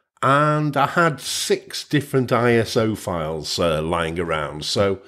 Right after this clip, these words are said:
I've got Reborn O S there from when I reviewed it, uh, the other week. I've also got an I S O of Fossa Pup there. I've got,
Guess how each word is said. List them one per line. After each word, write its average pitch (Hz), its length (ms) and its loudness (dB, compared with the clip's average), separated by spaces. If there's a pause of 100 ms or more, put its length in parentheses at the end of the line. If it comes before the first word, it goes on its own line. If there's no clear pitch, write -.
(560)
I've 98 180 -6
got 107 240 2
Reborn 131 640 4
O 123 200 6
S 127 280 0
there 131 420 2
from 95 440 -4
when 104 140 2
I 101 40 2
reviewed 104 560 2
it, 120 280 0
uh, 87 320 -4
the 104 180 -8
other 98 160 -4
week. 143 460 -4 (960)
I've 113 200 0
also 139 440 2
got 117 260 0
an 107 80 -4
I 117 180 2
S 110 220 -2
O 110 220 0
of 101 80 -4
Fossa - 560 0
Pup - 380 -2
there. 180 440 2 (580)
I've 107 440 -2
got, 110 420 2